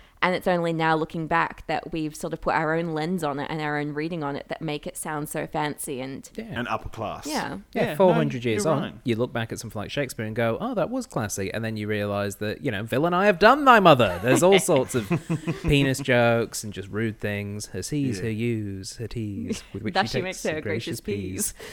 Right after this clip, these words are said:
Speaker 2: peas. Look it up, kids. When Jon Favreau learnt that Andrew Stanton had picked up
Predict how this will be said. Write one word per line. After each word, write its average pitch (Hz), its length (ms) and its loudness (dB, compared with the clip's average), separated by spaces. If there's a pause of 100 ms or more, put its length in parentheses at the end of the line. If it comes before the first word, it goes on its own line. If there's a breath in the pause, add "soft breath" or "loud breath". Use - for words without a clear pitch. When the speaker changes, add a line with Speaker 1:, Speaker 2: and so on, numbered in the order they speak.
(160 loud breath)
Speaker 2:
peas. 101 320 -14
Look 117 160 0
it 113 60 -2
up, - 160 -2
kids. 95 280 -6 (260 loud breath)
When 139 220 8
Jon 196 240 4
Favreau 185 440 0
learnt 120 280 2
that 107 160 -2
Andrew 127 240 -2
Stanton 120 380 -4
had 107 160 -8
picked - 260 -4
up 107 240 -4